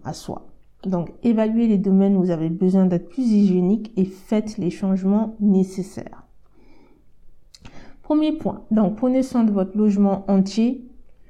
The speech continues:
de votre linge de maison et de lit. Tout ça doit être propre et bien entretenu. Le linge de lit, de cuisine et de toilette doit être lavé une fois par semaine. Je parle pas des rideaux et des couettes, ça c'est autre chose.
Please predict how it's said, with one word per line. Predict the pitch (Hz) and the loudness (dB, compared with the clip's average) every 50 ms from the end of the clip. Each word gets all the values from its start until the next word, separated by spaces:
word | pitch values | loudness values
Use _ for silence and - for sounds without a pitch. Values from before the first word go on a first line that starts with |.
| - - - - | -20 -20 -16 -8
de | - 185 | -6 -2
votre | 185 175 185 196 202 | -2 -2 -2 0 0
linge | 208 208 233 214 | 2 4 2 2
de | 196 202 | 2 2
maison | 190 185 185 185 185 185 196 190 | 2 2 2 2 2 2 2 2
et | 185 180 | 2 2
de | 180 160 | 0 -2
lit. | 160 170 208 269 - - - - | -2 -2 -2 -4 -4 -8 -14 -6
Tout | - 220 | -4 -4
ça | 196 - 208 196 | -2 0 0 0
doit | 190 196 190 185 | 0 0 0 0
être | 190 190 175 180 - | 0 -2 -4 -4 -6
propre | - - 196 190 196 - - | -8 -4 -4 -4 -4 -6 -8
et | - 180 | -6 -4
bien | 175 180 185 185 185 185 | -2 0 0 0 0 0
entretenu. | 180 180 180 - - 190 190 - 185 170 160 156 196 - - - - - - - - - - - | -2 -2 -4 -4 -4 -4 -4 -2 -4 -4 -4 -6 -10 -12 -14 -20 -20 -20 -20 -20 -20 -20 -12 -4
Le | - 175 | 0 2
linge | 180 190 208 220 240 240 - | 2 4 4 2 2 0 0
de | 214 208 | 0 2
lit, | 202 190 208 214 226 233 - - | 2 2 2 2 0 -2 -4 -4
de | - 196 190 | -4 -4 -4
cuisine | 190 - 208 202 196 208 214 214 | -2 0 0 2 2 2 2 2
et | 208 190 | 2 0
de | 180 180 | 0 -2
toilette | 180 - - 190 185 185 190 185 190 - 185 | -4 -2 -2 -2 0 0 -2 -4 -6 -10 -10
doit | 180 196 180 185 185 | -4 -2 -2 -2 -2
être | 180 170 - - - - - 175 | -2 -4 -6 -8 -16 -10 -8 -6
lavé | 170 180 190 208 214 214 226 226 233 233 - - | -4 0 0 0 0 0 0 -2 -4 -6 -8 -6
une | - 277 277 | -2 0 0
fois | 269 - 247 202 | 0 0 -2 -4
par | 202 - 175 175 | -2 -4 -6 -8
semaine. | - - 185 180 127 85 76 - - | -6 -8 -6 -6 -6 -8 -10 -12 -12
Je | 190 - - | -14 -12 -6
parle | - 202 190 190 196 | -4 -2 0 0 0
pas | 196 208 208 | -2 -2 0
des | 202 196 185 | 2 2 2
rideaux | 185 190 185 190 185 185 190 190 | 4 4 2 2 2 2 2 2
et | 196 | 2
des | 180 151 151 | 0 -2 -6
couettes, | - - 180 131 - - | -6 -8 -8 -8 -8 -6
ça | - 190 185 | -6 -6 -4
c'est | - 196 | -2 -2
autre | 185 185 - | -2 -4 -4
chose. | - - 180 - - - | -8 -12 -12 -14 -20 -20